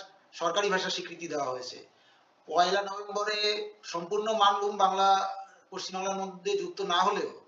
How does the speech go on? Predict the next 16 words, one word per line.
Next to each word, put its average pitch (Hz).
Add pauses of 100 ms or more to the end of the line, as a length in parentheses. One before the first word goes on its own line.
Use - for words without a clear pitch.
(800)
পয়লা 156
নভেম্বরের 180
আন্দোলনের 165
ফলে 190 (460)
পুরুলিয়া 180
জেলা 185
পশ্চিমবঙ্গের 165
সঙ্গে 180
যুক্ত 165
হয়েছে। 127 (1080)
একুশে 226
ফেব্রুয়ারি 214
সেই 170
রূপ, 175
একুশে 190
ফেব্রুয়ারি 196